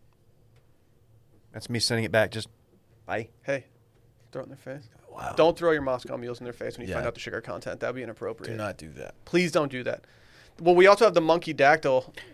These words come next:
Speaker 1: Throw that up there, Randy.
Speaker 2: Dude, throw the monkey dactyl up there.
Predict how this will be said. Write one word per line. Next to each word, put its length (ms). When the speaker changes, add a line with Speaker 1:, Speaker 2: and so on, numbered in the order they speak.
Speaker 1:
Throw 180
that 140
up 160
there, 140
Randy. 360
Speaker 2:
Dude, 320
throw 160
the 60
monkey 260
dactyl 420
up 160
there. 280